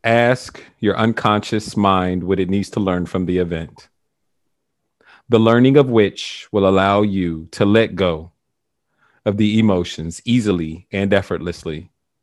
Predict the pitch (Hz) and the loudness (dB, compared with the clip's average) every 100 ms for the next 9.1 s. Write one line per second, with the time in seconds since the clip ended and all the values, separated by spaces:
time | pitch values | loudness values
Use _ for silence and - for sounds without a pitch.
0 | _ _ _ _ _ _ _ _ _ _ | _ _ _ _ _ _ _ _ _ _
1 | _ _ 113 113 120 143 123 107 107 107 | _ _ 2 4 2 2 0 0 -2 -6
2 | - - - - - _ _ 107 101 92 | -8 -8 -8 -10 -20 _ _ 0 0 0
3 | 87 87 87 87 - 113 101 - 107 101 | -2 -8 -10 -14 -4 -2 0 -2 0 0
4 | 90 95 90 80 82 - - _ _ _ | 0 0 0 -4 -8 -14 -20 _ _ _
5 | _ _ _ - 113 110 107 104 110 117 | _ _ _ 0 2 4 2 2 2 4
6 | 131 127 101 92 - 120 - 95 87 87 | 4 2 0 0 -2 -2 0 0 0 2
7 | 107 85 78 78 - _ _ _ _ _ | 2 0 -2 -6 -16 _ _ _ _ _
8 | _ _ _ 180 190 - - 104 92 92 | _ _ _ 2 4 2 2 4 4 0
9 | 95 | -4